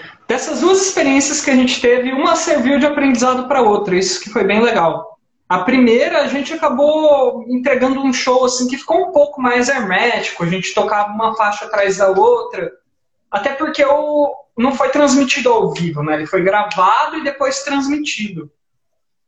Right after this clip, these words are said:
E então, realmente, é muito estranho não ter plateia ali, não ter essa interação entre músicas, né? E, enfim. Acabou sendo meio que um show corridão, essa primeira live, mas foi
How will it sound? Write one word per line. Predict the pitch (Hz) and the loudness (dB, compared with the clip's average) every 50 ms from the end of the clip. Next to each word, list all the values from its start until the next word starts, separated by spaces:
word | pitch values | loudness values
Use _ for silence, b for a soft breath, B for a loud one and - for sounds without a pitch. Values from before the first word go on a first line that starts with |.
| _ _ _ | _ _ _
E | 190 190 196 | -6 -2 0
então, | 196 208 208 226 226 226 247 254 247 | 0 0 0 0 2 2 4 4 4
realmente, | 277 330 381 381 311 240 - 202 185 185 185 196 | 4 4 2 2 0 0 0 -2 -2 0 2 2
é | 220 | 2
muito | 220 226 247 285 - | 4 2 2 2 0
estranho | - - - 339 302 269 240 220 | -2 -2 0 0 2 2 2 2
não | 214 226 240 240 | 2 2 0 2
ter | 240 247 240 240 | 2 2 0 2
plateia | - 254 254 254 - 247 233 233 233 220 220 208 | 0 -2 -2 0 0 2 2 2 2 2 0 0
ali, | - 196 220 240 240 240 233 233 220 214 208 190 190 185 | 0 0 0 2 2 2 2 2 2 0 0 0 0 0
não | 196 208 214 214 214 214 | 0 2 2 2 0 0
ter | 233 233 | 0 0
essa | 226 - 233 | 0 0 -2
interação | 220 214 233 220 214 214 - - - 226 226 220 214 | -2 0 0 -2 -2 -4 -4 -2 -2 0 0 0 2
entre | 240 247 240 - 220 220 | 2 2 2 2 0 0
músicas, | 214 202 202 240 262 269 262 247 220 185 180 190 - - 190 185 180 185 | 0 2 2 2 2 2 2 2 2 0 -2 -4 -2 -2 -2 0 0 -2
né? | 185 185 190 196 202 202 202 196 190 | 0 0 0 0 0 0 -2 -2 -2
E, | 185 185 180 175 175 175 196 220 | -2 -4 -4 -4 -6 -6 -6 -8
enfim. | 214 - - 214 214 208 208 208 - _ _ _ _ _ _ _ - | -12 -10 -6 -2 0 0 0 -2 -8 _ _ _ _ _ _ _ -6
Acabou | - 427 427 427 440 453 | -4 0 2 2 2 2
sendo | 440 427 415 415 427 403 | 0 -2 -2 -2 0 0
meio | 403 415 403 - | 0 0 -2 -4
que | 415 | -4
um | 427 427 415 | -4 -4 -4
show | 403 381 349 330 320 320 | 0 2 2 2 4 4
corridão, | 330 320 285 320 - 214 233 247 226 - - - - | 4 4 4 2 2 2 0 0 0 -2 -6 -8 -8
essa | 208 - - 226 | -6 -6 -4 -4
primeira | 220 220 214 208 208 196 190 | -2 0 2 2 2 2 2
live, | 185 175 165 170 190 - - 269 214 | 2 2 2 2 2 0 -2 -4 -8
mas | 190 190 185 - - | -10 -10 -10 -8 -6
foi | - 220 | -4 -4